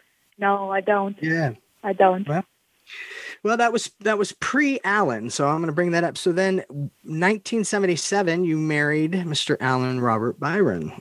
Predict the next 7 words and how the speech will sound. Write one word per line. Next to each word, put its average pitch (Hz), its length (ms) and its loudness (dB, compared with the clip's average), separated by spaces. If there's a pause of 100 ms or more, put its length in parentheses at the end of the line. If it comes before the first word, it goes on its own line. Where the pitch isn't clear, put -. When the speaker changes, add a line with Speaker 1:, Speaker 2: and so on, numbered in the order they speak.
Speaker 2:
and 107 300 0
your 101 240 0
name 110 540 -4
changed. - 120 -14
Speaker 1:
Nineteen, 226 680 0
nineteen 226 380 0
ninety-seven. 214 760 0